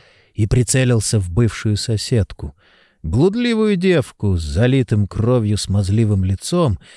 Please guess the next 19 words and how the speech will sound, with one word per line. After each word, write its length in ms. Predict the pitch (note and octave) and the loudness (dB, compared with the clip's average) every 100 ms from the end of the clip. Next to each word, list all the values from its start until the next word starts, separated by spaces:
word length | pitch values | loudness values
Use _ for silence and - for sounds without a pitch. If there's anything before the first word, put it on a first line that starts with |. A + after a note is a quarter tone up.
| - | -8
и 160 | - A#2 | -2 0
пищащим 800 | B2+ A#2 - C#3 C3 - A#2+ B2 | 0 -2 0 0 0 0 0 2
ублюдком 720 | B2 B2 A#2 G2 - F2+ F2 | 2 2 2 0 -2 0 0
на 100 | F2+ | 0
руках. 640 | E2 - B1 - - _ _ _ _ _ _ _ _ | -2 -6 -10 -12 -20 _ _ _ _ _ _ _ _
Но 220 | - G#2+ F3+ | -6 -2 0
не 140 | A3 | 0
выстрелил, 680 | A#3+ B3+ - - F#2 E2 - _ _ _ _ _ _ _ _ _ | 0 -2 -4 -6 -6 -8 -12 _ _ _ _ _ _ _ _ _
потому 380 | - A2+ B2+ C#3 | -4 0 2 0
что 300 | - - C3 | -2 0 2
уловил 460 | C3+ C3+ C#3 C3 | 4 4 4 2
краем 440 | A2 A#2+ C3 A#2 A2+ | 0 2 2 2 2
глаза 500 | A#2 B2+ A2 A2 G2 - - - | 2 2 2 2 0 -8 -14 -2
резкое 580 | A2 C3+ B2+ - B2 A#2 | 2 2 0 0 2 2
движение 640 | A#2 A2+ B2+ B2 A#2 A2+ | 2 2 2 2 2 0
слева. 540 | - A2+ A2 F2 D2+ - _ _ _ _ _ _ _ _ - | 0 0 2 2 -2 -10 _ _ _ _ _ _ _ _ -4
Муслим 400 | A#2 B2+ C3+ B2+ | 0 2 2 0
рывком 340 | A#2 - B2 | 0 0 0
обернулся. 760 | A#2+ A2+ B2+ F#3 D3+ - D#2 | 2 0 0 -2 -4 -4 -8